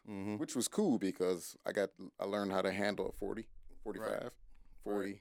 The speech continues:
Speaker 2: then nine millimeter.
Speaker 1: Right. So the recoil mitigation was
Speaker 2: Yeah.
Speaker 1: a lot easier
Speaker 2: Yeah,
Speaker 1: to
Speaker 2: it
Speaker 1: get
Speaker 2: was
Speaker 1: to
Speaker 2: way
Speaker 1: once you got
Speaker 2: easier.
Speaker 1: the nine mil, yeah.
Speaker 2: Um, but as far as red dots, yeah, red dots, and it's funny. I bought my red dot, I wanna say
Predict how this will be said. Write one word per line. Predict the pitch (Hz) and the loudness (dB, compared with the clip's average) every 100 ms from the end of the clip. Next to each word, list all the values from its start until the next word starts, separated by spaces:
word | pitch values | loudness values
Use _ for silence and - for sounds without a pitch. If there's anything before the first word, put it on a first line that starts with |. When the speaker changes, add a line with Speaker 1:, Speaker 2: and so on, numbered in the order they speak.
| - | -6
Speaker 2:
then | 90 | -4
nine | 50 50 50 | -2 -2 -2
millimeter. | 50 - | -4 -6
Speaker 1:
Right. | 107 101 - | -6 -8 -6
So | - | -4
the | 101 | -2
recoil | 101 120 - 117 107 | 2 0 2 0 0
mitigation | 107 104 104 107 - 104 | 0 0 2 2 0 -2
was | 101 98 95 | 0 -2 0
Speaker 2:
Yeah. | 120 101 | 2 2
Speaker 1:
a | 110 | -2
lot | 104 | -2
easier | 110 107 104 | -2 0 0
Speaker 2:
Yeah, | 104 | 0
Speaker 1:
to | |
Speaker 2:
it | 95 | 0
Speaker 1:
get | 107 | -2
Speaker 2:
was | 90 | 0
Speaker 1:
to | 101 | 0
Speaker 2:
way | 101 | 0
Speaker 1:
once | 87 | 0
you | |
got | 101 | -4
Speaker 2:
easier. | 95 | -6
Speaker 1:
the | 98 | -4
nine | 95 90 | -4 -2
mil, | 98 92 | -2 0
yeah. | 92 95 - | 0 -2 -4
Speaker 2:
Um, | 50 50 - - - - - - - | -6 -6 -10 -16 -20 -20 -20 -20 -2
but | 104 101 87 - - - _ | 4 4 4 -2 -20 -20 _
as | 101 95 | -12 2
far | 104 | 4
as | 87 | 4
red | 85 120 120 | 6 6 8
dots, | 73 - - - _ - - - _ _ _ _ _ _ _ - - - - - | 4 2 -6 -20 _ -20 -20 -20 _ _ _ _ _ _ _ -20 -20 -20 -14 -2
yeah, | 117 85 | 2 4
red | 90 160 147 | 8 8 8
dots, | 120 107 | 8 6
and | - 120 | 4 6
it's | 110 - | 6 4
funny. | 151 131 80 - _ _ _ _ _ _ _ _ | 4 4 2 -8 _ _ _ _ _ _ _ _
I | 101 | 2
bought | 120 110 | 4 6
my | 107 | 6
red | 98 92 | 6 6
dot, | 92 | 4
I | |
wanna | 98 98 | 2 0
say | - | -2